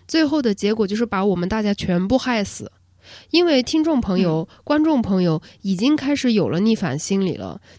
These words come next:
Speaker 1: 每一个博主他们讲出来的话，关于这个产品都是一模一样的。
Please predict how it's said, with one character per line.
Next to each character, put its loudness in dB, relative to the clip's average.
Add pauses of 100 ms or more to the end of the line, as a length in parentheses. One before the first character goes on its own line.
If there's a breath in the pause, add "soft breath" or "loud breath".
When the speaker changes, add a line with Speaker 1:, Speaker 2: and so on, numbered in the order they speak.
Speaker 1:
每 4
一 4
个 2
博 2
主 -2
他 -4
们 0
讲 -4
出 -2
来 0
的 0
话， -4
关 0
于 2
这 -2
个 0
产 -6
品 -4
都 0
是 -4
一 -2
模 -2
一 -4
样 -2
的。 -10